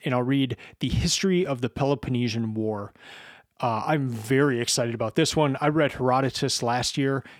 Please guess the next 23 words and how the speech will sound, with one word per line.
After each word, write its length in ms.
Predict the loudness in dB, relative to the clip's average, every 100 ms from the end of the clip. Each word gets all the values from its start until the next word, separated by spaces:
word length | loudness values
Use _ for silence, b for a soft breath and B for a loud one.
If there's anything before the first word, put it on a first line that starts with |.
| -10
and 280 | -4 -4 -4
I 60 | -4
just 260 | -4 0
thought 200 | 2 2
that 160 | 0 -2
was 240 | -4 -6
one 180 | -2 0
of 80 | 0
the 60 |
greatest 580 | -4 -6 -4 -2 -2 -2
things 380 | 0 0 0 -6 -8
I 120 | -4
had 100 | -2
ever 260 | 0 2 2
read. 340 | 0 -4 -6 B B B
So 220 | 0 2
now 520 | 4 6 8 8 6 4
I 260 | 0 2 0
get 260 | 0 0
to 140 | 0 -2
read 300 | -2 -2 -2
about 360 | -2 0 -2
the 280 | -4 -6 -8